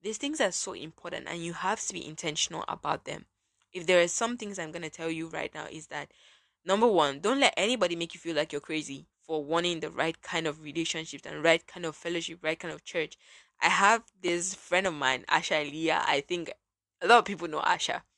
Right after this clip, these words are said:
So <laughs> she's a singer, um, but she's amazing. So we get to have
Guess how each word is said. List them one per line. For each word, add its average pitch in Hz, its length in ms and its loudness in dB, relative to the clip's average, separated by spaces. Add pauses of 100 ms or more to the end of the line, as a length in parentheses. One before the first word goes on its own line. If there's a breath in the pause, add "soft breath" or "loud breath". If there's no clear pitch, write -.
(300 soft breath)
So 226 420 8 (140)
<laughs> - 120 -16
she's 190 240 -4
a 180 80 -2
singer, 170 460 2 (400 soft breath)
um, 151 540 6 (180)
but 170 200 0
she's 233 280 2
amazing. 147 560 0
So 190 240 0
we 170 200 -8
get 196 300 -2
to 196 120 -4
have 165 320 4